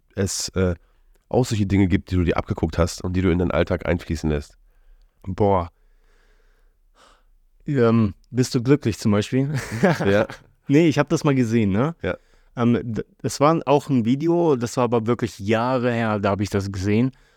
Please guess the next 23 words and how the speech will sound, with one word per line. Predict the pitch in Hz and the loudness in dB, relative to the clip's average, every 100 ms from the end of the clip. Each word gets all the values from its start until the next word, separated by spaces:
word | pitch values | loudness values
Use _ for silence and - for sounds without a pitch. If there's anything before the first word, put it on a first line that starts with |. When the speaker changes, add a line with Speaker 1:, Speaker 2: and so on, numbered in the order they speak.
| - | -4
Speaker 2:
Und | 113 117 117 104 | 0 2 2 0
in | 123 | 0
dem | 113 110 | 0 0
Video | 131 123 | 2 2
ging's | 120 - | 2 0
darum, | 120 120 | 2 2
dass | 113 - | 2 0
der | 110 | 0
Typ | 131 - | 0 0
gesagt | 117 117 | 2 2
hat, | 107 107 | 0 -2
"Wieso | 107 143 | 0 0
fragt | - 123 123 | 0 -2 -2
man | 123 | 0
nicht | 117 107 | 0 0
eigentlich, | 110 110 107 | -2 -2 -2
bist | 127 131 | -2 0
du | 123 | 0
glücklich?" | 120 120 101 87 _ _ _ | 2 2 2 0 _ _ _
Weil, | 113 117 123 | 0 2 2
äh, | 104 113 | 0 0
das | 127 - - | 0 -2 -2
A, | 147 185 | 0 0